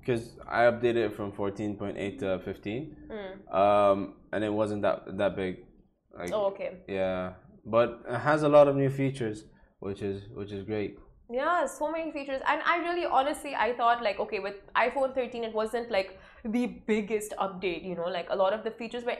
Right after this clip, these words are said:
Speaker 2: enhanced, but not completely changed.
Speaker 1: Yeah.
Speaker 2: So I thought I O S fifteen would be like, okay, um, small changes here and there, but the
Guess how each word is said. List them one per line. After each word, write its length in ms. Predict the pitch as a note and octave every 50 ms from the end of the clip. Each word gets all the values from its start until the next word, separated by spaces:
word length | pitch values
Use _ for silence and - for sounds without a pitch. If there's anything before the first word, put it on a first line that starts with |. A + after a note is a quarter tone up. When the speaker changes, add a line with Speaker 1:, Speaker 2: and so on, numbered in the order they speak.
| - G#3+
Speaker 2:
enhanced, 680 | G#3+ G#3 F3+ - G3+ F#3+ G3 G#3 A3+ B3+ C4+ - - -
but 160 | G#3+ G#3 G3+
not 400 | F#3+ G3 G#3 G#3 - - _ -
completely 720 | G#3 G3 G3 - G#3+ G#3+ G#3 - G3+ G#3 G3 F3+ F3+ - _ _ _ _ A#3 A3
changed. 540 | - - G3 E3+ F3+ G#3+ C#4 D#4 D#4 - - - -
Speaker 1:
Yeah. 300 | G#2 G#2 G2 F#2+ F2 E2 - - - _ _ - - - B3 A#3+
Speaker 2:
So 120 | A#3 -
I 120 | C4+ B3+ C4+
thought 160 | D4 D#4 D4+
I 180 | - B3 A#3+ B3
O 80 | C4
S 160 | C4 C4 C4+
fifteen 300 | - C4+ - - B3+ B3
would 160 | B3 A#3 A#3 A#3
be 100 | A#3+ A#3+
like, 160 | A#3 A3+ A3+
okay, 300 | A#3 A#3+ - C4 B3+ A#3+
um, 220 | A#3 A#3 A#3 A3 - G#3+ - _ - -
small 300 | - - - A3 A3 A3+
changes 360 | A3+ B3 A3+ A3+ A#3 A#3 A#3
here 120 | - A3
and 120 | G#3 G#3 G#3 G3+
there, 260 | G3 G3+ G#3+ G#3+ G#3+
but 300 | - F#3 F#3 F3+ F#3 - - - - _ _ _ - -
the 140 | F#3+ G3+